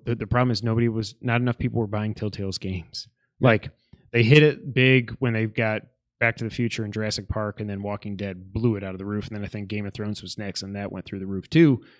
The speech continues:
Speaker 1: Ever since then, their sales have tanked. Um, and if you're not making money, you can't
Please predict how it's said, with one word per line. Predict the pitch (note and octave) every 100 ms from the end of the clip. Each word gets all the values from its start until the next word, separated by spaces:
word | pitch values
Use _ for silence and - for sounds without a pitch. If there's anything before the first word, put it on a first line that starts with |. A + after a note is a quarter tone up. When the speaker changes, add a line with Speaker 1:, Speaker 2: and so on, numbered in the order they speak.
| _ _ _ _
Speaker 1:
Ever | D3 C#3+
since | - C#3 -
then, | A2+
their | G#2+ G#2
sales | A#2 G#2+ G2+
have | F#2+
tanked. | - G2 E2 - - _ _ _ _ _
Um, | - G2+ F#2+ F#2 F#2 -
and | A2+
if | G2+
you're | G#2+
not | G#2 A2+ A2+ A2+ -
making | A#2 A2 G#2+ G#2
money, | C3 F3 D#3+ C#3+
you | A#2+ A#2+ -
can't | - A#2+ A2+